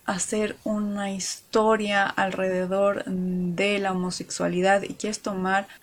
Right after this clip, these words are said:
a alguien de la vida real, no estoy tampoco muy de acuerdo de que agarres a alguien de la vida real y lo pongas en situaciones triple X,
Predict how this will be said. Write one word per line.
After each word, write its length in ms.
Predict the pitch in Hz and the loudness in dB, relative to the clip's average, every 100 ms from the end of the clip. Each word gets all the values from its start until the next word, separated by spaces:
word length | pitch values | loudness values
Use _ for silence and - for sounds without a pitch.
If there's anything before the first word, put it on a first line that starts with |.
| _ 196 | _ 6
a 280 | 202 196 | 10 10
alguien 540 | 214 240 233 208 202 196 | 10 10 6 2 0 0
de 60 | |
la 160 | 175 175 | 0 2
vida 240 | 190 196 | 6 6
real, 440 | 185 180 185 196 - _ - | 6 4 4 4 0 _ -18
no 800 | - 240 269 285 302 320 311 311 | -6 4 8 10 10 12 10 10
estoy 560 | 302 302 - 262 269 | 10 8 6 8 8
tampoco 460 | 262 254 240 240 240 | 8 4 4 2 0
muy 280 | 233 233 233 | 0 0 0
de 120 | 226 | 0
acuerdo 340 | 220 220 220 | 2 0 0
de 140 | 220 202 | 0 0
que 100 | 190 | 2
agarres 340 | 190 196 202 | 2 0 -2
a 60 | 196 | -2
alguien 180 | 190 196 | -2 -4
de 80 | |
la 140 | 185 170 | -2 0
vida 200 | 180 190 | 0 0
real 280 | 185 180 185 | 2 2 2
y 60 | |
lo 100 | 180 | -2
pongas 300 | 180 180 185 | -2 -4 -2
en 80 | 185 | -4
situaciones 920 | 170 - 175 - 180 180 180 175 175 | -4 -4 -6 -2 -2 0 0 -2 -4
triple 500 | 180 180 180 190 185 | -4 -4 0 2 2
X, 360 | 175 185 214 | 0 -4 -6